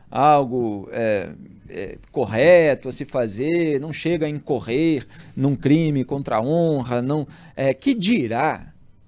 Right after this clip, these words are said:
prender alguém por xingar outra pessoa. Olha só, estamos falando do Brasil, estamos falando de um país onde as pessoas têm uma linguagem coloquial, às vezes chula, inclusive, e parece que só vai parar na cadeia quem xinga ministro do S T F.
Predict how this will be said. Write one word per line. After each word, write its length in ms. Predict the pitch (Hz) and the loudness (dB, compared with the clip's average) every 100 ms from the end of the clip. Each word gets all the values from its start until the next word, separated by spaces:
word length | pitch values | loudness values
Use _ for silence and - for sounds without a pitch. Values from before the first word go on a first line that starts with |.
| - | -2
prender 640 | 220 262 185 123 185 262 240 | 2 4 2 4 6 8 6
alguém 420 | 147 135 165 196 | 2 -2 -2 -4
por 220 | 226 - | -6 -8
xingar 480 | - 226 165 143 185 | -6 -4 0 2 2
outra 200 | 185 202 | -2 -8
pessoa. 640 | 220 196 - 123 170 131 - _ _ _ _ _ _ _ | -6 -8 -6 -4 -4 -6 -14 _ _ _ _ _ _ _
Olha 260 | 165 285 269 | -2 -2 -2
só, 140 | 196 | -4
estamos 220 | 180 269 | -4 -4
falando 260 | 262 254 269 | -2 -2 -2
do 80 | 254 | 0
Brasil, 600 | 170 120 117 214 214 123 | 2 2 0 0 2 0
estamos 240 | - 220 | -6 -6
falando 320 | 220 196 226 | -4 -2 -2
de 60 | 214 | -4
um 40 | |
país 560 | 196 160 127 202 220 151 | -2 -2 0 -2 -2 -4
onde 140 | 208 | -6
as 60 | 233 | -8
pessoas 320 | 254 - 247 | -8 -8 -8
têm 200 | - 240 | -6 -6
uma 140 | 262 202 | -4 -4
linguagem 400 | 165 160 170 170 | 0 0 0 -2
coloquial, 760 | 160 156 - 107 147 190 147 | -6 -6 -6 0 4 4 2
às 220 | - 135 | 0 -2
vezes 340 | 139 175 151 - - - | -2 -4 -6 -14 -20 -16
chula, 560 | - - 208 240 220 151 | -6 0 2 2 2 0
inclusive, 560 | 151 139 113 185 226 - - - | -2 -6 -6 -4 -6 -10 -20 -8
e 100 | 311 | -6
parece 540 | 320 311 220 202 226 240 | 2 4 6 4 2 -8
que 100 | 247 | -6
só 200 | 240 185 | -2 0
vai 120 | 196 | 2
parar 280 | 190 143 123 | 2 2 0
na 100 | 110 | 0
cadeia 540 | 107 98 156 165 104 - - - - | -2 4 6 4 0 -14 -20 -20 -6
quem 160 | 226 | -4
xinga 340 | - 208 226 233 | -2 -2 -2 0
ministro 400 | 214 220 - 208 | -2 -4 -6 -4
do 120 | 240 | -4
S 180 | 233 - | -2 0
T 60 | |
F. 300 | 233 160 156 | 2 2 0